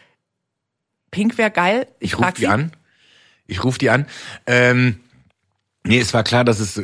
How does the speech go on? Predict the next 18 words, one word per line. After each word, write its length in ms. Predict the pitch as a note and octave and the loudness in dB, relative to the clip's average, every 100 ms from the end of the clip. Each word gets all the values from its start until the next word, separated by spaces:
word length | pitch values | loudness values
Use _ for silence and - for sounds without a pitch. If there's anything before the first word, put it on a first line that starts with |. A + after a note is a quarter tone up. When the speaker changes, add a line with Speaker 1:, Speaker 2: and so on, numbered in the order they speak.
| G2+ | -4
Speaker 2:
dass 220 | G#2+ G#2 | -2 -2
es, 180 | A2+ - | -4 -6
äh, 200 | - G#2 | -4 -2
weil 220 | G2 A2 | 0 0
es 180 | A2+ G2+ | 0 -6
ihr 440 | - B2 D3 E3 D3 | -4 0 2 2 2
Duett 580 | B2 A2+ B2 - - - _ _ | -2 -2 -2 -2 -8 -12 _ _
mit, 460 | A2 A#2 F#2+ - - | -2 -2 -2 -10 -6
und 140 | G#2+ | -6
ich 120 | G2 | -4
vergesse 320 | - G#2 A2+ G#2 | -4 -4 -2 -2
mal 160 | G2+ | -2
leider 280 | F#2+ G2 G2+ | -2 -2 -2
seinen 180 | F#2+ F#2+ | -2 -2
Namen, 460 | G2+ G#2 G#2 G2 D2 | 0 0 -2 -4 -8
mit, 320 | G2+ - - | -10 -10 -12
äh, 100 | F#2+ | -12
dem 500 | - E2+ F#2 G2+ | -10 -12 -8 -6